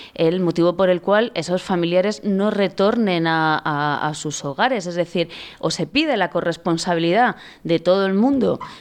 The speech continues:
<clears throat> a través de este programa o, eh, nunca nuestros pacientes podrán encontrar esa comprensión social,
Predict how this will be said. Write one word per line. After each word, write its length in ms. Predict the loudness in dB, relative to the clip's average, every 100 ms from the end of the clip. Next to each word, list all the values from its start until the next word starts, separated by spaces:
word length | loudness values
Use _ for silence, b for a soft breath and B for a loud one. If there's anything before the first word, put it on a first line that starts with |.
| B 2
<clears throat> 300 | 4 4 2
a 100 | -6
través 360 | -2 2 2
de 140 | 4 2
este 600 | 2 2 4 4 4 2
programa 580 | 0 2 2 0 0 -4 B B B
o, 480 | 4 4 6 4 0 B B
eh, 640 | -2 0 0 0 -2 -2 -2
nunca 440 | 2 2 4 0 -2
nuestros 360 | -6 -6 -6 -6
pacientes 600 | -6 -2 0 0 0 -2
podrán 420 | 2 2 4 2
encontrar 480 | 0 0 0 0 0
esa 400 | 0 0 0 0
comprensión 600 | -2 0 0 0 0 -2
social, 460 | -2 -4 0 0